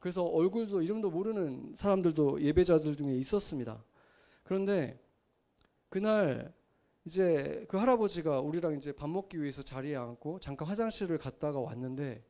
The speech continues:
얼굴이 막 울그락불그락 뭔가 슬프기도 하고 화도 나고 막 이런 표정이신 거예요. 그래서 "어, 무슨 일이 있었냐?" 그랬더니, 무슨 일이냐 그랬더니 자기가 이제 막 가겠다는 거예요. 집에 가겠다는 거예요.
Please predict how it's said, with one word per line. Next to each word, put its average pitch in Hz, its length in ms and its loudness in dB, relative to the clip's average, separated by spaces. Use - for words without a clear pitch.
얼굴이 180 400 0
막 151 260 0
울그락불그락 151 1040 -4
뭔가 151 480 -2
슬프기도 202 600 -6
하고 170 220 -2
화도 214 300 0
나고 147 320 0
막 127 300 -4
이런 175 220 -4
표정이신 214 520 -6
거예요. 120 300 -10
그래서 185 600 0
"어, - 80 -2
무슨 226 280 -2
일이 208 120 0
있었냐?" 165 340 -2
그랬더니, 131 580 -8
무슨 170 260 -10
일이냐 202 220 -2
그랬더니 135 580 -4
자기가 156 320 2
이제 143 200 0
막 147 160 -2
가겠다는 165 560 -4
거예요. 117 220 -12
집에 151 240 -6
가겠다는 127 500 -10
거예요. - 180 -18